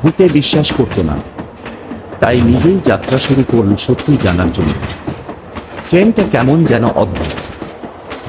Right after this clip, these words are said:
কোনো টিকিট চেকার নেই, জানালার বাইরে শুধু কুয়াশা আর অন্ধকার। আশেপাশে ছড়ানো কিছু অচেনা যাত্রী, কেউ খুব চুপচাপ, কেউ আবার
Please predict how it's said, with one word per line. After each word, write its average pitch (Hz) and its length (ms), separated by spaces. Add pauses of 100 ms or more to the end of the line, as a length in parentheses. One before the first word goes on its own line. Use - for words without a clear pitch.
(140)
কোনো 160 300
টিকিট 175 340
চেকার 123 380
নেই, 85 180 (400)
জানালার 135 440
বাইরে 117 340
শুধু 131 400
কুয়াশা 123 380
আর 98 220
অন্ধকার। 92 500 (960)
আশেপাশে - 640
ছড়ানো 139 460
কিছু - 300
অচেনা 143 380
যাত্রী, 104 360 (400)
কেউ 180 140 (120)
খুব 185 240
চুপচাপ, - 400 (340)
কেউ 165 240
আবার 131 280